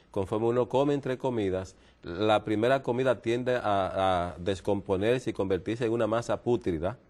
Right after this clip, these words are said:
y, y, y a fermentar y descomponerse. O sea, y además eso ataca al páncreas. O sea, hay que comer dos o tres veces a la, al día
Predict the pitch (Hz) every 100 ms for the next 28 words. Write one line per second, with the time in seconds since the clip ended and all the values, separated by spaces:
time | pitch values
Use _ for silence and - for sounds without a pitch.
0 | _ _ _ _ _ _ - - 113 113
1 | 113 107 98 90 87 - - _ - 101
2 | 107 104 104 98 87 107 104 101 113 104
3 | 101 90 113 127 117 - 101 95 92 87
4 | 73 82 104 87 - - 98 101 101 113
5 | 127 120 110 110 120 107 92 85 78 69
6 | 73 87 82 - - 87 101 120 123 110
7 | 113 127 127 - _ _ _ - 85 82
8 | 113 143 160 - - - 104 101 113 127
9 | 123 127 113 104 92 92 90 92 120 120
10 | 110